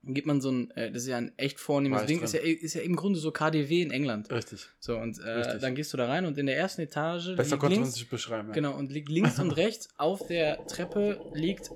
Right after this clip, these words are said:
Speaker 1: ein Memorial-Buch, also ein Gedenkbuch
Speaker 2: Ja.
Speaker 1: an Lady Di.
Speaker 2: Ja.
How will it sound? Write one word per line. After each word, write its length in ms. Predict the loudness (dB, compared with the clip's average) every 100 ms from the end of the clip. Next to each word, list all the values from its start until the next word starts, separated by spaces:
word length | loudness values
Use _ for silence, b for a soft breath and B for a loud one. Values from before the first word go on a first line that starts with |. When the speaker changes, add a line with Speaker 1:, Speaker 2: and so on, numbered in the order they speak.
| -4
Speaker 1:
ein 380 | -2 0 -2 -4
Memorial-Buch, 1040 | -2 0 2 4 4 2 -2 -4 -6 -6 -8
also 280 | -8 -6 -4
ein 180 | -4
Gedenkbuch 540 | -2 2 2 2 0 0
Speaker 2:
Ja. 60 |
Speaker 1:
an 80 | 0
Lady 280 | 2 2 2
Di. 80 | 4
Speaker 2:
Ja. 540 | 4 2 -2 -4 -10